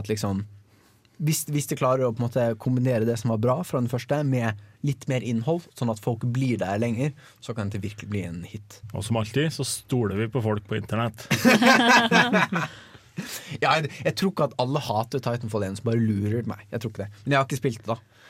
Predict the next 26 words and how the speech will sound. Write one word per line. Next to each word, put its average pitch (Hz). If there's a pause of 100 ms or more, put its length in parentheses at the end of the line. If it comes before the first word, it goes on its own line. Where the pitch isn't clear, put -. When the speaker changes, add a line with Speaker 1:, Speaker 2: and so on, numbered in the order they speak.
(200)
Speaker 1:
Eh, 110
så 107
kanskje. 110 (480)
Kanskje. 127 (400)
Men 185
fra, 208 (260)
fra 190
spill 185
vi 165
vet 160
kommer 143
til 139
spill 123
du 117
går, 104 (140)
eh, 95
rykter 117
om. 170 (320)
Fordi, 147 (120)
eh, 135
det 135
er 143
noen 143
på, 143 (140)
eh, 117 (120)
NeoGAF, 139